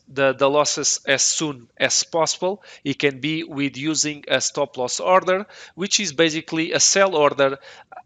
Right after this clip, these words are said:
below the point of, uh, a buy in this case, or above in, in case that we are short of a position. So this is something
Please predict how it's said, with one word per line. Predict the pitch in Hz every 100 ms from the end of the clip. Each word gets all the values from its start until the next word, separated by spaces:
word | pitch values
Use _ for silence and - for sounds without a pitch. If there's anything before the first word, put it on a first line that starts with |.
| _ _ _
below | 135 160 156 180 220 185
the | 131 143
point | - 151 135 - -
of, | 147 139 - - _ _
uh, | 127 127 -
a | 135
buy | 120 160 190 190
in | 208 147
this | 127 127
case, | - 185 196 - - - -
or | 208 240
above | 220 151 147 143 -
in, | - 160 -
in | 170
case | 165 - 139 135 - - -
that | 135 135 -
we | 135
are | 123 120
short | - 131 117 - - - - _
of | - 123 120 - -
a | 135
position. | - 123 113 107 - 104 - - -
So | - - 151 147 143 - - 131
this | 175 -
is | 190 165
something | - 165 - 160